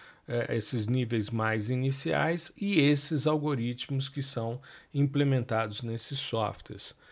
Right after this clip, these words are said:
Eh, o, o sop, repetindo, o sop funciona tanto em Windows como em Linux, né, e tem sido uma ferramenta bastante interessante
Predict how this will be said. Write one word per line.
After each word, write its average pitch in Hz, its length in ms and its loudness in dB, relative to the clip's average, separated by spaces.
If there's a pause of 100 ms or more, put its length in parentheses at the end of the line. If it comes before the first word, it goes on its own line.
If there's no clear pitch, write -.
(340)
Eh, 151 460 8 (420)
o, 180 800 2 (840)
o 151 120 6
sop, 135 600 6 (1200)
repetindo, 113 560 -4
o 156 80 6
sop 147 440 6
funciona 131 600 2
tanto 160 340 2
em 143 120 4
Windows 131 760 4
como 117 420 2
em 117 60 0
Linux, 151 720 0 (440)
né, 120 380 -4 (100)
e 151 600 2 (260)
tem 160 200 6
sido 147 840 4
uma 143 240 0
ferramenta 127 640 0
bastante 120 680 0
interessante 123 840 -2